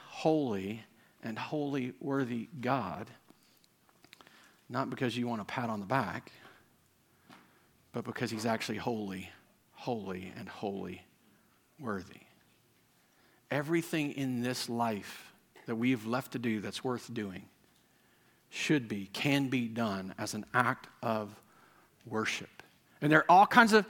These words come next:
all kinds of ways that that finds its way out. There's all kinds of ways that it brings better, uh, uh, good benefit and, and comes at a cost.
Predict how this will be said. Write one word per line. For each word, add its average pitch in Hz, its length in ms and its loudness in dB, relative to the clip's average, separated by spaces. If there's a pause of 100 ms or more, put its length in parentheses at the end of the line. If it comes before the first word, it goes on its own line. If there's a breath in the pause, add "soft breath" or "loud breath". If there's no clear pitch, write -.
(120)
all 202 200 12
kinds 233 220 8
of 226 60 8
ways 220 200 10
that 156 100 2
that 170 180 8
finds 185 380 8
its - 180 -2
way 190 400 8
out. 185 240 12
There's 147 220 4
all 175 160 12
kinds 226 280 8
of 220 60 8
ways 196 220 10
that 165 100 8
it 147 140 2
brings 156 300 8
better, 208 460 10 (180)
uh, - 120 2
uh, 170 120 8
good 160 420 6
benefit 180 500 6
and, 143 200 4 (960 loud breath)
and 135 120 4
comes 220 320 10
at 226 80 10
a 214 60 8
cost. - 640 6